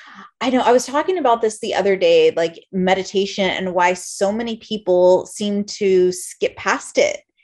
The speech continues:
in the twelve steps. You know, like, I work a twelve-step program. So do you. I actually work two programs. So I work, you know, twelve-step program, but I also work at, you know, Buddhist recovery, which is all about meditation. I mean, that's, like, the heavy focal point is meditation. I don't have a problem with that because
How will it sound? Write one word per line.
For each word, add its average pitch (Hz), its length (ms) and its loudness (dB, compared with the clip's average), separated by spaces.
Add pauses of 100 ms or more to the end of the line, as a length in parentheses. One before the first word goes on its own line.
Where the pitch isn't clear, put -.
(320)
in 202 400 0
the 196 80 -2
twelve 285 260 0
steps. - 440 -4
You 175 80 -6
know, 180 140 -4
like, 180 180 -4
I 185 180 2
work 196 180 -2
a 262 60 -6
twelve-step 190 420 -2
program. 151 440 -4
So 175 180 -4
do 190 80 -10
you. 160 380 -8
I 214 60 2
actually 240 340 -2
work 208 240 -6
two 339 240 2
programs. 107 600 -4
So 165 100 0
I 175 40 2
work, 180 380 -2 (300)
you 185 80 -2
know, 185 40 0
twelve-step 214 440 0
program, 175 360 0
but 170 120 0
I - 20 2
also 170 300 0
work 165 320 -2
at, - 100 -8
you 180 80 -6
know, 160 140 -4
Buddhist 262 340 4
recovery, 151 400 -4
which 180 220 -4
is 160 120 -10 (220)
all 214 160 6
about 139 240 2
meditation. - 600 -10
I 156 100 -6
mean, 165 160 -6
that's, 156 340 -6
like, 147 280 2
the 151 160 -4
heavy 160 280 0
focal 151 340 0
point 127 320 -6
is 143 120 -8
meditation. 131 680 -6 (540)
I 247 60 0
don't 349 120 4
have 254 120 4
a 190 60 -4
problem 170 260 0
with 156 140 -6
that 151 180 0
because 165 480 -8